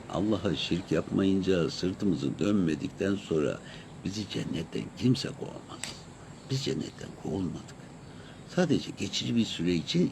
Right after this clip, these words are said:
imtihana geldik. Rabbimin bize verdiği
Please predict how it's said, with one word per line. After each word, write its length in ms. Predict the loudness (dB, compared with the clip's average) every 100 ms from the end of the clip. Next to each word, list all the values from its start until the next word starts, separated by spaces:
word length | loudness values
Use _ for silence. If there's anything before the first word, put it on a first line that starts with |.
| 4
imtihana 640 | 2 2 -2 -6 0 4
geldik. 420 | 6 6 6 0 -8 -14 -16 -16 -14 -14 -14 -4 0
Rabbimin 680 | 0 2 4 6 6 4 4
bize 280 | 4 4
verdiği 640 | 6 6 6 4 4 4